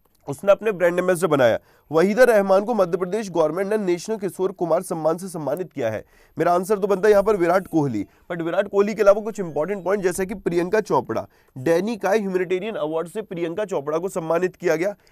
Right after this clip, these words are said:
दीपिका पादुकोण को वर्ल्ड इकोनॉमिक फोरम के क्रिस्टल अवार्ड से सम्मानित किया गया, रोहित शर्मा को ला लीगा, जो एक स्पेनिश फुटबॉल क्लब है, लीग है, उसने अभी हाल ही में अपना ब्रांड एम्बेसडर भारत में बनाया है।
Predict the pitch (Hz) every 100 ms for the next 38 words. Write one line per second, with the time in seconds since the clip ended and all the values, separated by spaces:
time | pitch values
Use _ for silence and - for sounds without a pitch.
0 | _ - 147 170 196 240 208 175 180 180
1 | 196 190 233 175 185 190 185 190 214 -
2 | 185 165 180 226 - 190 180 226 220 151
3 | 147 165 202 185 170 160 175 - 156 160
4 | 196 - _ _ - 180 233 247 247 220
5 | 180 180 202 240 185 165 196 196 156 147
6 | 190 202 170 - 147 202 - 170 156 170
7 | 151 139 165 190 _ _ 139 196 180 190
8 | - 165 165 233 202 214 190 160 185 202
9 | 202 190 160 165 175 180 190 170 160 151
10 | 170 170 135 123 110 113